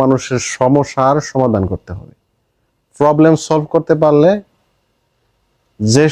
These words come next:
সমস্ত প্রোডাক্ট দিয়ে মানুষের প্রবলেমের সমস্যার সমাধান হবে, মানুষের হেল্প হবে, এই ধরনের প্রোডাক্ট নিয়ে কাজ করতে হবে,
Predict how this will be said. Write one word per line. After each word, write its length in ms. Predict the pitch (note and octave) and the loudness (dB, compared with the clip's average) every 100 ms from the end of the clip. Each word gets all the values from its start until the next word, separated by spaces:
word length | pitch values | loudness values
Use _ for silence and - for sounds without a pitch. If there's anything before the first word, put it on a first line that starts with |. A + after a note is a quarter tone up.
| - | 0
সমস্ত 300 | D#3 D3+ - C#3+ | -2 -2 -4 -4
প্রোডাক্ট 360 | D3 D3 C#3 C3+ - - A#2+ | 0 0 0 -2 -6 -6 0
দিয়ে 220 | C#3 C#3 - _ _ _ _ _ A#2 | 2 4 0 _ _ _ _ _ -2
মানুষের 400 | B2+ C3 - C3 A#2+ - | 0 0 -2 0 0 0
প্রবলেমের 500 | C3+ B2 C3 C3 A#2+ - - - - - - | 0 2 2 2 0 -4 -16 -16 -16 -18 -6
সমস্যার 500 | B2+ B2+ - A#2+ A2+ - _ _ _ _ _ - | -2 0 0 -2 -2 -4 _ _ _ _ _ -14
সমাধান 500 | - C3+ C#3 C3 B2+ B2+ | -4 0 2 2 0 0
হবে, 180 | C3 D3+ D#3 _ _ - | 2 0 -4 _ _ -2
মানুষের 340 | B2 B2 - A#2+ G2+ | 0 0 -2 -2 2
হেল্প 260 | C3 C#3+ C3+ | 2 2 0
হবে, 200 | A#2+ D3 D#3+ _ _ _ _ | 0 2 -2 _ _ _ _
এই 120 | B2 A#2 | 0 2
ধরনের 220 | B2 B2 A2+ | 2 0 0
প্রোডাক্ট 240 | A#2 A2+ A#2+ | -2 0 0
নিয়ে 120 | C3+ - | 0 -2
কাজ 100 | A2+ - | -6 -6
করতে 200 | G#2+ G2 | -6 -6
হবে, 180 | F2+ A#2+ | -6 -8